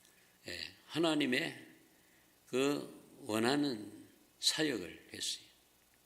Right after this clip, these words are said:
두려움 없이. 그래서 "회개하라."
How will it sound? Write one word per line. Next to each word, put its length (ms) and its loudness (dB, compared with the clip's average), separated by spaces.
두려움 400 8
없이. 460 2
그래서 200 0
"회개하라." 520 2